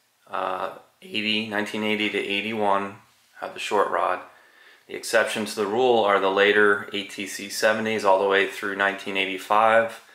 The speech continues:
and the eighty-six and up T R X seventies. Those all have short rod, uh, setups.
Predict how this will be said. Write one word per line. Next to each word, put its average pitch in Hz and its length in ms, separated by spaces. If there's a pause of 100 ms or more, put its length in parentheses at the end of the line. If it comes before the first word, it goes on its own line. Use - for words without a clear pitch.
(460)
and 95 360
the 92 320
eighty-six 95 760
and 92 240
up 95 420
T 104 160
R 98 180
X 113 220
seventies. 117 680 (1120)
Those 98 340
all 92 300
have 92 220
short 95 360
rod, 92 460 (1160)
uh, - 200 (600)
setups. - 600